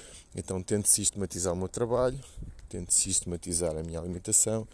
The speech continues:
sistematizar a minha atividade física, portanto, organizar as coisas de forma que elas me surjam sem pensar.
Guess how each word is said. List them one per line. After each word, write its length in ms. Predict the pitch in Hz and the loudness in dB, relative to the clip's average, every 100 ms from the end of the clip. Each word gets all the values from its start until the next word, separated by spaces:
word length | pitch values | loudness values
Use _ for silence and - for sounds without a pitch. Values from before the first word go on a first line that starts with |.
| - - - - - - - | -18 -20 -20 -10 -4 -2 6
sistematizar 760 | - 98 - 101 98 90 82 | 8 8 4 0 2 2 2
a 80 | 82 | 0
minha 180 | 85 87 | -2 -4
atividade 400 | - 95 95 - | -4 -2 -2 -4
física, 520 | 110 107 107 113 113 - | -2 -2 -2 -6 -10 -10
portanto, 300 | - 101 98 - | -6 -6 -6 -2
organizar 580 | 104 101 104 101 95 | -2 0 0 0 0
as 120 | 95 - | 0 -2
coisas 340 | 98 95 95 | 0 0 0
de 80 | - | -2
forma 360 | 98 87 90 - - - - - - | -2 -2 -2 -8 -16 -18 -18 -16 -2
que 100 | 107 | 2
elas 200 | 107 107 | 4 4
me 140 | 107 | 8
surjam 480 | - 117 107 104 104 - | 10 10 6 0 -2 6
sem 340 | - - 95 | 8 8 6
pensar. 480 | 90 95 98 - 78 | 0 6 8 8 6